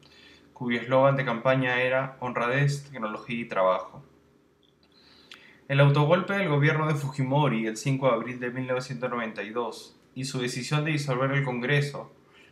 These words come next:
fueron el telón de fondo para la implementación de un modelo neoliberal de privatizaciones y la continuación de violaciones a los derechos humanos, ocurridas en el marco de una política antisubversiva, cuyas víctimas fueron en su gran mayoría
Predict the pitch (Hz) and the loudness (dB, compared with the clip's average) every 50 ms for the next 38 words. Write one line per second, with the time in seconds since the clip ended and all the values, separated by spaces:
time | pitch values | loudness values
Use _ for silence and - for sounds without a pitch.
0 | _ _ - - 175 180 196 196 165 143 139 135 143 147 151 156 147 - - 151 | _ _ -2 2 2 4 4 2 2 2 2 2 2 2 0 0 -4 -2 -2 -2
1 | 151 143 139 156 147 143 - - 139 131 131 131 131 131 127 131 127 135 131 131 | 0 2 2 0 0 -2 0 2 2 2 2 2 0 0 -2 -2 0 0 0 0
2 | 135 131 131 - - 160 160 160 160 156 151 147 147 143 147 147 151 151 147 143 | 0 -2 -2 0 -2 -2 -2 0 -2 -2 -2 0 2 2 2 2 0 0 2 0
3 | 135 123 117 113 117 113 120 117 127 131 139 143 143 139 - - 123 131 127 131 | 0 0 -2 -4 -6 -6 0 2 4 4 4 4 2 -2 -4 -8 -8 -8 -8 -6
4 | 131 123 120 113 - 117 - - 117 - - 147 147 143 143 147 151 - - - | -4 -4 -4 -4 -6 -10 -14 -14 -14 -8 -2 0 2 2 2 2 2 0 -4 -10
5 | - - _ _ _ 117 127 131 139 139 131 131 139 131 123 123 - - - 156 | -16 -20 _ _ _ -4 -4 -2 0 0 -2 0 -2 -2 -2 -4 -6 -6 -4 -4
6 | 160 165 165 170 160 143 127 120 - - 143 139 143 143 139 143 139 123 120 120 | -2 -2 -2 -2 -2 0 0 -2 -2 -2 -2 0 2 2 2 2 2 0 0 0
7 | 113 123 123 - 139 - 131 123 131 135 135 117 - - - - - - _ _ | -2 -4 -6 -8 -10 -10 -8 -2 0 0 0 0 -2 -6 -12 -14 -20 -20 _ _
8 | _ _ _ _ _ _ _ _ _ - 135 131 123 123 127 135 135 139 143 143 | _ _ _ _ _ _ _ _ _ 0 0 2 2 0 0 0 2 2 2 2
9 | - 139 120 113 117 117 120 131 143 147 143 143 143 143 131 131 131 127 127 - | 2 0 -2 -2 -2 0 2 4 6 6 6 4 2 0 -2 0 0 -2 -4 -4
10 | 123 120 127 127 - 135 127 123 123 117 117 113 120 113 110 107 - - - 147 | -6 -6 -6 -6 -8 -6 -6 -4 -6 -6 -10 -12 -8 -4 -4 -4 -4 -4 -2 -2
11 | 143 127 110 110 113 - - - - _ _ _ _ - 131 131 127 127 135 151 | 0 2 2 0 -2 -4 -10 -18 -20 _ _ _ _ -8 -6 -6 -4 -2 0 0
12 | 156 143 - 156 151 156 143 - - 143 143 147 143 139 135 135 - - - 131 | 0 0 -2 -4 -2 -2 -2 -2 -2 0 2 4 4 4 2 2 0 -2 0 2
13 | 139 147 147 147 139 123 120 127 123 127 131 127 131 135 | 2 4 2 2 2 0 -2 -4 -4 -2 -2 -2 -2 -4